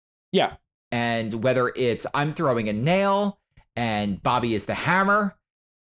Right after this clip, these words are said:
Speaker 2: or, uh, I have a, um, a flamethrower and he's shooting goop and the goop will explode when the flames hit it,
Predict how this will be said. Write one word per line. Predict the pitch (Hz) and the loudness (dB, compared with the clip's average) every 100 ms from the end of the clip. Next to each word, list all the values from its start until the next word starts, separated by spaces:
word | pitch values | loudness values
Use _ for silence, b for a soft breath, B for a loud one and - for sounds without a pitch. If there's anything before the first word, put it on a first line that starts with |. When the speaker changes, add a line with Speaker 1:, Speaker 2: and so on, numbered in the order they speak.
| _ | _
Speaker 2:
or, | 123 113 110 104 104 - | -2 2 2 2 2 0
uh, | 110 101 98 90 - | -2 0 0 0 -2
I | 117 113 113 | -2 0 0
have | 120 107 101 - | 0 -2 -2 -4
a, | 117 107 101 98 98 95 - | -2 -2 -2 -2 -2 -4 -4
um, | 107 95 90 87 87 - - | -4 -2 -2 -4 -8 -14 -6
a | 117 | -6
flamethrower | - - 156 190 175 208 202 214 214 - | -6 -2 -2 0 0 0 2 2 0 0
and | 104 104 | -2 -4
he's | 147 135 | -2 -2
shooting | - 135 117 101 | -2 -2 -2 -4
goop | 160 196 202 127 113 | -2 0 -2 -6 -6
and | 113 | -6
the | |
goop | 101 123 131 | -2 -4 -2
will | 117 | -2
explode | 104 - 190 208 214 202 | -2 -6 0 2 4 2
when | 139 104 | 0 -4
the | |
flames | - 185 190 190 | -4 -2 -2 -2
hit | 208 208 | 0 0
it, | 208 | -2